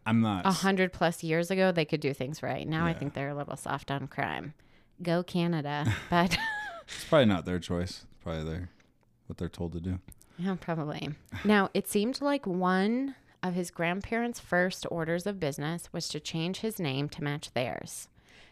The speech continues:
Speaker 2: So he became Earl Leonard Nelson. It was in this very devout Pentecostal home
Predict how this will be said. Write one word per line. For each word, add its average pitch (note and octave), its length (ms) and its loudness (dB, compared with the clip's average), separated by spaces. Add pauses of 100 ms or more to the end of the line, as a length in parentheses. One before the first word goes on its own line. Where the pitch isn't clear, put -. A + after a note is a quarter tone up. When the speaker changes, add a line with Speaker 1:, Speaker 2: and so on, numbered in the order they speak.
Speaker 2:
So C#3+ 200 -2
he E3+ 300 0
became D3 600 -4 (440)
Earl F3+ 540 2
Leonard E3+ 600 0
Nelson. D3+ 640 -2 (840)
It G#3 120 4
was F#3 120 -2
in F#3+ 140 2
this F#3+ 200 -2
very E3 520 2
devout F#3+ 580 0 (120)
Pentecostal F#3+ 720 0
home C3+ 520 -4